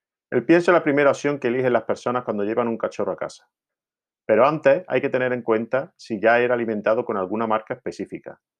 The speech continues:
pues toca hacer una transición lenta para evitar que desarrolle problemas digestivos. A la hora de comprar el pienso,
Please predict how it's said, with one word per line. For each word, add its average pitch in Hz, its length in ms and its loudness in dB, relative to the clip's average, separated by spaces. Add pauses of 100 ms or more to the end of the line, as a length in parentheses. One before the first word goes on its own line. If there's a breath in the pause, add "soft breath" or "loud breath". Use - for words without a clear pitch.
(220)
pues - 180 -6
toca 135 220 0
hacer 135 180 0
una 123 180 2
transición 117 580 -2
lenta 120 360 -2
para 107 160 -2
evitar 101 280 0
que 131 100 -6
desarrolle 117 600 -2 (120)
problemas 185 360 -2
digestivos. - 540 -10 (680)
A 107 100 0
la 123 100 6
hora 151 100 6
de 156 100 2
comprar 143 300 2
el 131 140 0
pienso, 139 500 -6